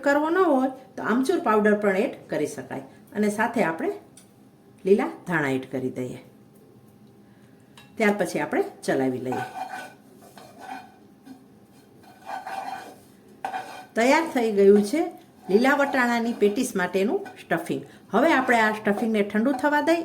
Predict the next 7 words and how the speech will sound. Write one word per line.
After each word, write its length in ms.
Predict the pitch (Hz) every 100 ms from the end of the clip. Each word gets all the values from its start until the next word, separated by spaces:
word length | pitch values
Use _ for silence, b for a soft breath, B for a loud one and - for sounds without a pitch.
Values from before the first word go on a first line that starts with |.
| -
અને 120 | 214 165
ગોળા 240 | 165 139
વાળી 260 | 131 131 123
લેશું. 240 | 131 131 - - - - - - - _ _ _ - - - - -
અને 160 | - 208 220
હવે 180 | 269 202 - - 214
ઉપરના 340 | 320 302 254